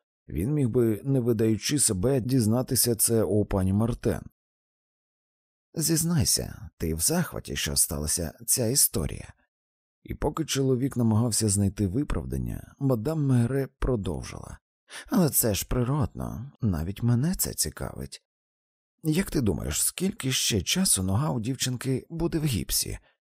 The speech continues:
«Я про це не питав». «А можуть бути якісь ускладнення?» Сама того не підозрюючи, вона цією фразою навела чоловіка на нову думку.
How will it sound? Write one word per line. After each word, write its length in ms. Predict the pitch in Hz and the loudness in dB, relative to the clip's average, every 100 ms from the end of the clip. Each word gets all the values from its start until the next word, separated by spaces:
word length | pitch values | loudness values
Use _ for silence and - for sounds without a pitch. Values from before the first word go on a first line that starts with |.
| _ _ _ _ _ | _ _ _ _ _
«Я 320 | - 52 60 | -6 -2 -2
про 220 | - 87 | -2 -4
це 220 | - 92 90 | -4 -2 0
не 120 | 90 | 0
питав». 460 | 101 - 60 50 - _ _ _ _ _ _ | -2 -4 -6 -8 -12 _ _ _ _ _ _
«А 220 | - 117 113 | 0 2 2
можуть 380 | 143 190 226 | 2 -2 -4
бути 320 | 143 107 - 104 | -6 -6 -2 0
якісь 600 | 101 - 127 - - 160 | 0 -2 -6 -4 -4 -2
ускладнення?» 840 | - - 202 76 60 52 53 - - _ _ _ _ | -4 -2 -2 -2 -6 -8 -8 -8 -10 _ _ _ _
Сама 380 | - 123 185 - | -4 0 0 0
того 260 | 120 117 | 0 2
не 100 | 107 | 2
підозрюючи, 840 | - 78 110 123 101 73 - - 62 | 2 0 0 -2 -2 -4 -6 -6 -4
вона 300 | 69 92 - | -6 -6 -4
цією 420 | - 95 101 87 | -4 -2 -2 -4
фразою 500 | - 123 113 113 104 | -4 -6 -2 0 0
навела 400 | 104 98 95 117 | 0 0 -4 -6
чоловіка 640 | - 98 90 107 - 101 - | -6 -4 -4 -6 -4 -6 -4
на 200 | 120 113 | -2 0
нову 320 | 110 87 90 | 0 -2 -4
думку. 600 | 82 87 - - - | -4 -6 -6 -10 -14